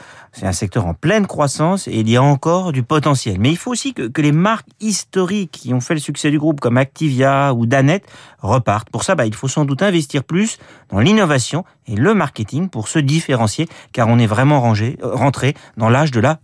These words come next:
profusion. Et puis, il faudra aussi que, que ce groupe, désormais moins centralisé, trouve un nouvel équilibre. Il faut garder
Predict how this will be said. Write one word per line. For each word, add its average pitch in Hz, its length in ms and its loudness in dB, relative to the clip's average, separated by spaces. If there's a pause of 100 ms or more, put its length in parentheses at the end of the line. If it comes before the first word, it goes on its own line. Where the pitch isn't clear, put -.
profusion. 135 520 0 (460)
Et - 60 -20
puis, 170 80 -2
il 160 40 -2
faudra 147 200 0
aussi 160 180 -2
que, 139 160 -2 (140)
que 135 80 0
ce 139 100 0
groupe, 131 400 0
désormais 110 380 2
moins 165 320 4
centralisé, 139 580 -4
trouve 202 220 0 (260)
un 117 140 2
nouvel 220 480 2
équilibre. 165 420 -2
Il 131 120 -2
faut 180 140 -2
garder 151 440 0